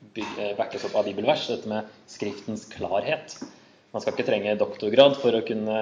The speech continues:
skjønne hva Bibelen sier. Eh, den er gitt til menigheten, og ikke til, eh, de som har utdannet seg i mange år.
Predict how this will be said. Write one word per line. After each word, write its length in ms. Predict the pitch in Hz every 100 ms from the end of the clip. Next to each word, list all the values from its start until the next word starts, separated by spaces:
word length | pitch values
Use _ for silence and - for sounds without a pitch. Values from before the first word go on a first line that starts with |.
| 110
skjønne 320 | 104 113 101 107
hva 220 | 104 107 -
Bibelen 400 | 107 101 113 120
sier. 240 | 151 208 - - _ _ _ _ - -
Eh, 220 | 123 120 113 - -
den 100 | 117 113
er 80 | 113
gitt 180 | 113 - 127
til 180 | 120 117 - -
menigheten, 600 | 123 123 95 98 101 143
og 80 | 131
ikke 160 | 117 -
til, 380 | 98 101 104
eh, 320 | 101 101 101 101 -
de 140 | 110 95
som 140 | 107
har 100 | 101
utdannet 320 | 95 92 98
seg 240 | 98 98 98
i 80 | 98
mange 320 | 98 98
år. 80 | 147